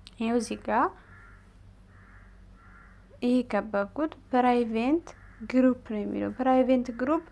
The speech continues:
ማንኛውም ሰው ሰርች አድርጎ አድ አድርጎ መግባት አይችልም። የቤተሰብ ነው ይሄ ማለት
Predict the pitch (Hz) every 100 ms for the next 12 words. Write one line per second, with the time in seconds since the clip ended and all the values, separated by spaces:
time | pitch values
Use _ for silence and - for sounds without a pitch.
0 | - - - 269 302 294 285 277 277 269
1 | 277 311 359 - 240 - 233 220 220 226
2 | 220 - 220 214 208 214 214 - 220 220
3 | 220 269 339 - - - - 202 - 208
4 | 202 208 - - - - - - 220 214
5 | 208 - - 202 220 214 196 196 220 247
6 | - - -